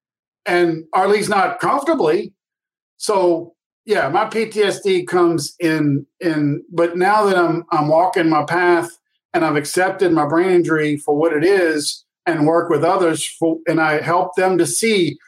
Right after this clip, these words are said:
this is what it is. It's very practical circumstance, and this is what it is. And if you just ex-, you kept, I would ask questions daily.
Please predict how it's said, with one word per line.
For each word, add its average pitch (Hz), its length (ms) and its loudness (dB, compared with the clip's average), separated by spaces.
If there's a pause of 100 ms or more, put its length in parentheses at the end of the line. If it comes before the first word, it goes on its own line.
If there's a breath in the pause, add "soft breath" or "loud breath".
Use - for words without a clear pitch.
(200 soft breath)
this 226 220 2
is 240 140 0
what 214 240 2
it 180 60 0
is. 208 200 2
It's 156 160 -6
very 226 240 -2 (140)
practical 190 480 -6 (720 loud breath)
circumstance, 143 800 -4
and 147 180 0
this 214 180 2
is 196 80 0
what 196 200 2
it 160 80 0
is. 240 500 0 (360)
And 151 400 0 (180)
if 180 200 -2
you 175 80 2
just 190 260 0
ex-, - 260 -4
you - 400 -12
kept, - 380 -4 (280 loud breath)
I 202 100 2
would 208 120 2
ask 196 300 0
questions 190 480 0
daily. 175 500 0